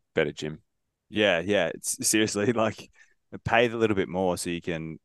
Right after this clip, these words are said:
Speaker 2: maximize your time invested from training. Like, you,
Speaker 1: Well, there's
Speaker 2: you
Speaker 1: some
Speaker 2: can't, you can't do what you wanna do in your gym, so go to a gym where you can do what you wanna do.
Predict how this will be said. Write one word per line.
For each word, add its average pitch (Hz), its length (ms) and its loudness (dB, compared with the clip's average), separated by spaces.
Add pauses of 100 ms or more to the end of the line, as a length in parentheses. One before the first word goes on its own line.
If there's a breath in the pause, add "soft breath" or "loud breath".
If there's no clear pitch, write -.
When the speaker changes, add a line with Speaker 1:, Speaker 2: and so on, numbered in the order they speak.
(120)
Speaker 2:
maximize 85 960 -4
your 85 200 -8
time 90 340 -4
invested 80 440 -6
from 78 160 -16
training. 76 380 -10 (240)
Like, 78 300 -14 (960)
you, 92 180 -6
Speaker 1:
Well, 110 80 -2
there's 139 240 2
Speaker 2:
you - 60 0
Speaker 1:
some 120 180 -2
Speaker 2:
can't, - 320 0 (340)
you 110 160 -8
can't 120 260 4
do 107 180 2
what 104 160 2
you 92 100 -4
wanna 92 260 -2
do 82 140 2
in 87 280 -2
your 85 200 -4
gym, 80 340 -8
so 82 220 -6
go 90 160 0
to 90 100 -2
a 85 60 -4
gym 85 180 -6
where 82 100 -6
you 82 140 -8
can 87 300 -4
do 82 180 -4
what 80 160 -8
you 80 80 -10
wanna 78 220 -10
do. 73 360 -10